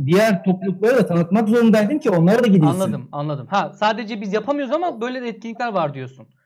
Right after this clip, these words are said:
Speaker 1: Var, evet, onlara da gidilsin. Bunlar değerli, çok değerli
Speaker 2: Mesela
Speaker 1: bunlar.
Speaker 2: şu
Speaker 1: Bunlara
Speaker 2: anda
Speaker 1: gidilsin.
Speaker 2: kayıt olamayanlar vesaire, işte yeni Badem'le
Speaker 1: Tabii
Speaker 2: mi
Speaker 1: ki.
Speaker 2: gidecek? Evet,
Speaker 1: Ye-,
Speaker 2: oraya gidebilir.
Speaker 1: Yenişehir Badem'le
Speaker 2: Yenişehir
Speaker 1: gitsinler.
Speaker 2: Badem'le gidebilir, doğru.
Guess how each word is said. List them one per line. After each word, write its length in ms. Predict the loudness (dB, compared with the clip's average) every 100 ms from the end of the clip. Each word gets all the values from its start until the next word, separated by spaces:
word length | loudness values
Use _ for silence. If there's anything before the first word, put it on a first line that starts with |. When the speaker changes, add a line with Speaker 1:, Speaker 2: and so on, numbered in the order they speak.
| _ _ _ -6
Speaker 1:
Var, 320 | 0 2 2
evet, 160 | 2 2
onlara 360 | 2 4 4 2
da 40 |
gidilsin. 480 | 0 -2 -4 -4 -2
Bunlar 340 | 0 2 4
değerli, 340 | 4 6 4 2
çok 240 | -2 0
değerli 240 | 0 4 4
Speaker 2:
Mesela 260 | 4 2
Speaker 1:
bunlar. 100 | 0
Speaker 2:
şu 60 | 0
Speaker 1:
Bunlara 140 | 2
Speaker 2:
anda 140 | 4 2
Speaker 1:
gidilsin. 120 | 0
Speaker 2:
kayıt 180 | 0 -2
olamayanlar 680 | -2 -2 -2 -6 -6 -10 -12
vesaire, 760 | -8 -8 -4 -4 -4 -6 -10 -14
işte 180 | -14 -8
yeni 380 | -6 -8 -10 -20 _ _ _ -8
Badem'le 360 | -6 -4 -4 0
Speaker 1:
Tabii 160 | 0
Speaker 2:
mi 60 | 0
Speaker 1:
ki. 60 |
Speaker 2:
gidecek? 240 | 0 0 -2
Evet, 140 | -2 -2
Speaker 1:
Ye-, 60 |
Speaker 2:
oraya 140 | -2 -4
gidebilir. 240 | -4 0
Speaker 1:
Yenişehir 320 | 2 2 2 2
Badem'le 260 | 0 2
Speaker 2:
Yenişehir 260 | 0 0 0
Speaker 1:
gitsinler. 360 | -2 -2 -2 -4
Speaker 2:
Badem'le 140 | -8
gidebilir, 340 | -14 -12 -12 -6
doğru. 400 | -2 0 -2